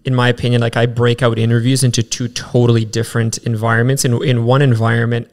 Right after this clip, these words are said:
I'm very well prepared and I'm thinking very tactically as an interviewer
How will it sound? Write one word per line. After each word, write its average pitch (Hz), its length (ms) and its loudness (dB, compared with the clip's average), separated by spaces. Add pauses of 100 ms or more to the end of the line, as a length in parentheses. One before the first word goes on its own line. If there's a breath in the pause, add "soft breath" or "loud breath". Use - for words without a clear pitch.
(120)
I'm 120 280 -4
very 117 460 -2
well 110 180 -6
prepared 110 500 -4
and 110 100 0
I'm 110 100 0
thinking 113 340 -4
very 110 220 -4
tactically - 680 -4
as 113 100 0
an 117 120 -4
interviewer 123 540 0